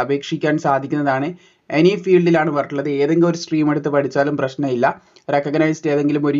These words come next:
യൂണിവേഴ്സിറ്റിൻ്റെ കീഴിൽ നിന്ന് ഉണ്ടായാൽ മതി. അതുപോലെ തന്നെ candidate with diploma in sports coaching from re-, ആ,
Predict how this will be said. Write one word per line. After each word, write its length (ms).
യൂണിവേഴ്സിറ്റിൻ്റെ 680
കീഴിൽ 200
നിന്ന് 200
ഉണ്ടായാൽ 400
മതി. 240
അതുപോലെ 420
തന്നെ 160
candidate 560
with 180
diploma 560
in 160
sports 400
coaching 460
from 160
re-, 140
ആ, 40